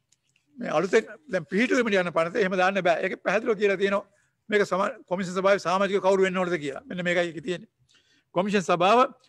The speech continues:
ජනාධිපතිතුමා විසින් පත් කරනු ලැබිය යුතු පස් දෙනෙකුට නොඅඩු හත් දෙනෙකුට නොවැඩි සමාජික සමග-, සමන්විත යුතුය. ඒ පත්වීම් සිදු කිරීමේදී ඒ සමාජිකයන් සතුව ආයෝජනය, මූල්‍ය, නීතිය,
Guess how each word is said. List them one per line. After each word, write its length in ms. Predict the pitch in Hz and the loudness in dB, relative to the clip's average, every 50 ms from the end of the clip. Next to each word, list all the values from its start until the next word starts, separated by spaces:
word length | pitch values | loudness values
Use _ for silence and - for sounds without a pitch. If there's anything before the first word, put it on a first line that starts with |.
| _ _ _ _ - | _ _ _ _ -6
ජනාධිපතිතුමා 560 | - 156 175 202 226 214 214 220 190 - 233 170 | -2 0 2 2 2 2 2 0 0 0 -4 -4
විසින් 160 | - 226 170 | -4 -8 -6
පත් 200 | - - 165 156 | -4 -6 -6 -4
කරනු 260 | - - 190 196 190 | 0 -2 0 0 2
ලැබිය 240 | 170 175 180 185 190 | 0 2 2 2 2
යුතු 180 | 180 - 339 381 427 - _ _ _ _ _ _ _ _ _ - - | 2 2 0 -2 -2 -4 _ _ _ _ _ _ _ _ _ -2 0
පස් 140 | 175 165 - 294 | 0 0 0 -2
දෙනෙකුට 400 | 277 - 220 247 233 214 185 170 | -2 0 0 2 2 0 0 0
නොඅඩු 420 | 143 139 - 160 175 185 - - 175 | 0 0 2 2 2 2 0 -2 -2
හත් 200 | - 165 170 151 | -4 -6 -6 -6
දෙනෙකුට 380 | 156 170 240 226 208 175 143 127 | -4 -4 -2 0 0 -2 -2 -4
නොවැඩි 320 | 135 143 156 170 175 262 370 - - _ _ _ _ _ _ _ _ _ _ _ _ | -2 -2 0 0 0 0 -2 -2 -6 _ _ _ _ _ _ _ _ _ _ _ _
සමාජික 400 | - - 160 180 185 220 208 190 | -2 2 2 2 2 2 -2 -2
සමග-, 420 | 143 180 175 175 170 170 175 175 - | -2 -2 -2 -2 -2 -4 -4 -4 -4
සමන්විත 380 | 156 156 151 165 165 160 160 156 | -4 -4 -2 -2 -2 -2 0 2
යුතුය. 280 | 160 196 202 220 175 147 139 339 | 2 2 2 2 0 -2 -2 -2
ඒ 140 | 320 185 185 | -2 -2 0
පත්වීම් 360 | - - 165 165 - - 233 | 2 2 0 2 2 -2 0
සිදු 180 | 151 185 160 190 | 0 0 -2 0
කිරීමේදී 640 | 170 170 160 156 151 147 147 143 139 156 208 247 - - _ _ _ _ _ _ _ _ _ _ _ _ _ _ _ _ _ _ _ _ _ _ _ - - | 2 2 2 0 0 -2 -4 -4 -2 -2 -2 -2 -2 -8 _ _ _ _ _ _ _ _ _ _ _ _ _ _ _ _ _ _ _ _ _ _ _ -4 0
ඒ 120 | 175 180 | 2 2
සමාජිකයන් 480 | 143 147 147 160 175 190 180 190 190 151 | 4 4 2 4 4 2 2 0 0 0
සතුව 260 | 170 165 185 190 156 120 - _ _ _ _ _ _ _ _ _ _ _ _ _ _ _ _ _ - | 0 0 2 2 0 0 -2 _ _ _ _ _ _ _ _ _ _ _ _ _ _ _ _ _ -14
ආයෝජනය, 760 | - - - 185 214 233 240 226 226 175 170 147 123 127 127 131 220 - _ _ | -4 2 4 4 6 8 8 8 8 6 4 0 -2 -4 -12 -14 -18 -20 _ _
මූල්‍ය, 580 | - 160 160 190 208 233 240 247 233 208 160 127 - - _ _ _ _ _ - | -8 -2 0 4 6 6 6 6 4 4 2 0 0 -4 _ _ _ _ _ -10
නීතිය, 460 | 202 170 208 233 196 - 285 170 139 | -4 -2 0 0 0 0 -2 -2 -2